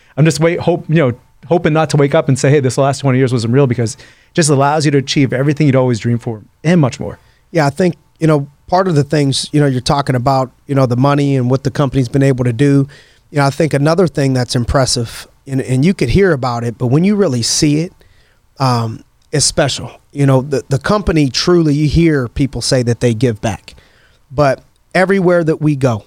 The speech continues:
Speaker 2: you know, whether, you know, if it's, uh, executive council meetings or S G A meetings or convention, you know, we have something that, um, wherever we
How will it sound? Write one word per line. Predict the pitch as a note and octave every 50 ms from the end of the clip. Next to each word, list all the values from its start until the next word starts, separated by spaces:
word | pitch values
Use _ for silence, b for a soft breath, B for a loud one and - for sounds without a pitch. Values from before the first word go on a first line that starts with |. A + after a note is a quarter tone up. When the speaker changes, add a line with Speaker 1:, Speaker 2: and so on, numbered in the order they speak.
| _ _ _ _ _ _ _ _ -
Speaker 2:
you | C#3 C#3
know, | C3+ B2+ B2+ B2 A2+ - -
whether, | C3 B2+ B2 A#2+ B2 A#2+ A#2 A2
you | F#2+ A#2+
know, | C3 B2 A#2+ A#2
if | A2 -
it's, | B2+ A#2+ - -
uh, | A#2 A2 F#2+ G#2+
executive | F#2 A2+ - D#3+ D#3 - - D3+ C#3+ -
council | - - D#3 D3 C#3+ - D#3 C#3
meetings | C#3 C#3+ C#3+ C3+ C#3+ C#3+ C#3 B2 A2+
or | A2 A#2
S | C3+ C#3+ -
G | - - C#3+ C#3
A | C#3 C3+
meetings | C#3+ C#3 C#3 C#3 C#3 C#3 B2+ A#2+
or | A2
convention, | - - C3 A#2 A#2 C#3 C#3+ C#3 - D3 C#3 C#3 C#3 C#3 C#3 B B B B B B B
you | - C3+
know, | C3 B2+ B2+
we | A#2+ C3 C#3+ C#3
have | D3 C#3+ C#3+ C#3 B2
something | - - D3 C#3 B2+ - C3+ C3 C3 C3 B2+ A#2+
that, | C#3 C3+ C3 B2+ B2 A2 - _ _ _ _ -
um, | B2 B2 A#2+ A2+ A2 A2 A2 G#2 - _ _ _ _ _ _ _ _ _ _
wherever | - B2 B2+ C3 D3+ D#3+ D#3 E3 D#3+
we | D3+ D#3 E3 D#3+ D#3+ D#3 D3